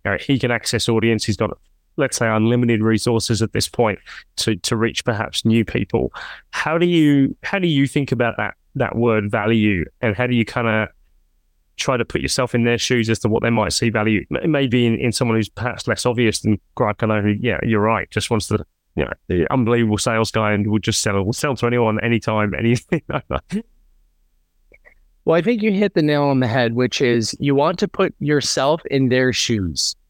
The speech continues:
Speaker 2: Listen to a few podcasts, understand what they're selling, what they're promoting, what they care about, and then try to provide value by, by making that easier for them. I mean, it could be donating to a charity. It could be providing them a cool, unique piece of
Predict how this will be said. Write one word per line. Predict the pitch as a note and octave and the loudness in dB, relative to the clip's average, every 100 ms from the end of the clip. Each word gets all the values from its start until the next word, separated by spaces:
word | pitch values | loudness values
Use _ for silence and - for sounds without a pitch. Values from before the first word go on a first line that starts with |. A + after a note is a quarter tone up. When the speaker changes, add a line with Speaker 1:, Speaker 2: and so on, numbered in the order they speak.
| _ G#2+ | _ -2
Speaker 2:
Listen | D3+ - E3+ | 0 2 2
to | D#3+ | 2
a | D3 | 2
few | - D#3 | 0 0
podcasts, | - C3 B2 A2+ A#2+ F#2 - - | 2 -2 -2 -2 -2 -2 -4 -2
understand | E3 F3+ - F3 D3 B2+ | 2 2 0 0 0 2
what | C#3 - | 0 0
they're | C3+ | -2
selling, | B2 - C3 C3 B2+ A#2+ | 0 -2 0 0 0 2
what | C3 C3 | 0 0
they're | B2 | -2
promoting, | - B2 A#2+ A#2+ A#2+ A2+ | 0 0 2 2 2 2
what | A2+ - | 0 0
they | A#2+ | -4
care | - B2+ A2 | -4 -2 0
about, | G#2+ D#2 D2+ - _ _ _ | 0 -2 -4 -6 _ _ _
and | C#3 D#3 | -2 0
then | F3+ | 0
try | - G3+ | 0 0
to | G3+ | 0
provide | F#3+ D#3 C3 C#3 C3+ | 0 0 2 2 0
value | B2 A#2 C3 D3 | 0 2 2 2
by, | B2+ A#2+ - _ B2+ | 2 -2 -4 _ -4
by | B2 B2+ | 0 2
making | A#2+ C3 D3 C3 | 2 0 0 0
that | A#2 - | 0 0
easier | A#2 A2 F2+ G2 | 0 2 2 0
for | - G#2+ | 0 -2
them. | D#2 C#2+ - _ _ _ _ _ | -2 -4 -8 _ _ _ _ _
I | D3+ | 0
mean, | E3 D#3 | 2 2
it | - | 0
could | F3 C3 | -2 2
be | C#3+ C#3 C3+ | 4 4 2
donating | A#2 C3 C3+ C3 B2+ | 2 0 2 2 0
to | - A2+ | 0 -2
a | |
charity. | - E3 D#3 D3 C3+ C3+ B2+ _ _ _ - | 0 0 2 2 2 2 -2 _ _ _ -6
It | C#3+ | -2
could | D3+ B2+ | -2 0
be | C3 C3 B2+ B2+ A2+ - | 2 4 4 4 0 -6
providing | - C3 A#2+ B2+ C3 | -6 -2 0 0 0
them | B2+ B2+ A#2+ | 2 2 0
a | |
cool, | - C3 B2+ | 0 0 2
unique | A#2 A#2 B2 - | 2 2 0 0
piece | C#3 B2+ | -2 0
of | B2 | 0